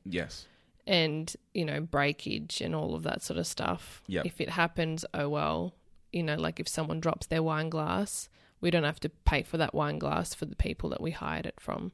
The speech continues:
Speaker 1: Yes.
Speaker 2: So, you know, that's just one, I guess, less thing to be stressing about when you're hiring things
Speaker 1: Yep.
Speaker 2: versus buying things. But at the same time, being minimalists, we kind of went,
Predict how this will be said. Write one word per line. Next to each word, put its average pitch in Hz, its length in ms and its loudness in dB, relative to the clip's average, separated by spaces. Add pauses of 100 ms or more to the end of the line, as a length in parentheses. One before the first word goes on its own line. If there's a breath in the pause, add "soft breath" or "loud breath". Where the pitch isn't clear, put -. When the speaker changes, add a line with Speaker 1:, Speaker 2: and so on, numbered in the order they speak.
Speaker 1:
Yes. 87 320 -6 (340 loud breath)
Speaker 2:
So, 156 640 6 (280)
you 180 100 4
know, 160 160 6
that's 170 340 4
just - 300 0
one, 156 360 2 (440)
I 180 100 4
guess, 160 460 2
less 175 320 6
thing 165 260 -2
to 165 140 0
be 165 120 -2
stressing 185 520 2
about 196 260 4
when 165 160 4
you're 160 120 0
hiring 170 460 2
things 240 520 -2 (180 soft breath)
Speaker 1:
Yep. 90 360 0
Speaker 2:
versus 170 260 4
buying 151 400 2
things. 165 320 -2
But - 180 2
at 151 120 0
the 170 60 -2
same 160 280 0
time, 151 240 -2
being 151 240 0
minimalists, 180 760 2
we 170 280 2
kind 156 400 -2
of 156 320 -8
went, 170 560 0